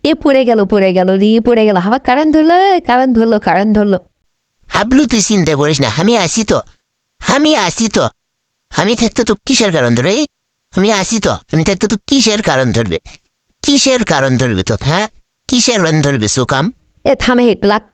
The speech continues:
Speaker 1: খোলা। তুই হাত খালি অযথা মারলু, প্লাগ খোলা।
Speaker 2: তাহলে তুই কারণ ধরলো, কারণ ধরলে চিনলু কে?
Speaker 1: আমি বললাম মাল দিবার একটা পড়ে গেছে, তাই এতগুলো মারলু।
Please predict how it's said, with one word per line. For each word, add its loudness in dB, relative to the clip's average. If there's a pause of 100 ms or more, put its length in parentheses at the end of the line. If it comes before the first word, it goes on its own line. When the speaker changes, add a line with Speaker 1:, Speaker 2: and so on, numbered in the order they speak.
Speaker 1:
খোলা। 0 (480)
তুই 0
হাত 0
খালি 0
অযথা 2
মারলু, 0
প্লাগ 0
খোলা। 0 (220)
Speaker 2:
তাহলে 0
তুই 0
কারণ 0
ধরলো, 2
কারণ 0
ধরলে 2
চিনলু 0
কে? -2 (680)
Speaker 1:
আমি 2
বললাম 2
মাল 2
দিবার 2
একটা -2
পড়ে 2
গেছে, 0
তাই 0
এতগুলো 0
মারলু। 2